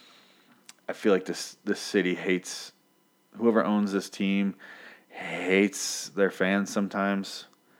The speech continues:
And they go, "Nah, let's rebuild." One year almost in the playoffs. I did, oh my God, don't pull the plug that close to the playoffs. Um,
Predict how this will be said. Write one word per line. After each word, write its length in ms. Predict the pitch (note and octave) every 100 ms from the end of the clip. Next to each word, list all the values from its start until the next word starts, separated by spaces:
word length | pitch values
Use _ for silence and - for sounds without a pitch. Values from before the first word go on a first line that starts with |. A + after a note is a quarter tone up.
| _ _ _ _ _ -
And 80 | F#2
they 120 | F2
go, 240 | F2 F2+
"Nah, 240 | D3 D3+ B2+
let's 160 | A#2
rebuild." 400 | D3+ F3 D#3+ D#3 - _ - _ _ -
One 300 | B2 G#2+ G2+
year 140 | G2+
almost 300 | G2 G2+ -
in 60 | F#2+
the 60 |
playoffs. 580 | F2+ F#2+ G2 G2 - -
I 80 | F#2
did, 420 | E2+ E2 F2+ -
oh 120 | A2+ F#2+
my 140 | F2+
God, 220 | E2+ E2+
don't 140 | F#2 E2
pull 160 | G2+
the 60 | -
plug 340 | - F2 E2+
that 220 | F2 E2+
close 260 | - F2+ E2+
to 100 | E2+
the 80 | F2
playoffs. 460 | E2+ E2 E2 - - _ _ _ _ _ _ _ - -
Um, 420 | G#2 G2+ G2